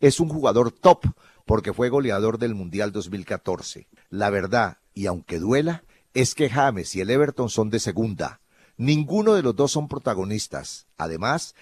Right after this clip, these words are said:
James hace mucho tiempo que no es determinante en los equipos donde ha jugado,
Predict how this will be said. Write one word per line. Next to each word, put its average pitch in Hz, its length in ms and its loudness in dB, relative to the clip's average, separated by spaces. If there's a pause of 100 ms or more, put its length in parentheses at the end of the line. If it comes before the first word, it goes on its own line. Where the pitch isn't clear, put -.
(140)
James 120 500 0
hace 120 240 2
mucho 151 300 0
tiempo 127 460 -2
que 92 120 -6
no 98 100 -6
es 110 60 -2
determinante 104 760 -6
en 101 40 -4
los 85 140 -6
equipos 92 320 -8
donde 87 260 -4
ha 78 60 -4
jugado, 95 500 -2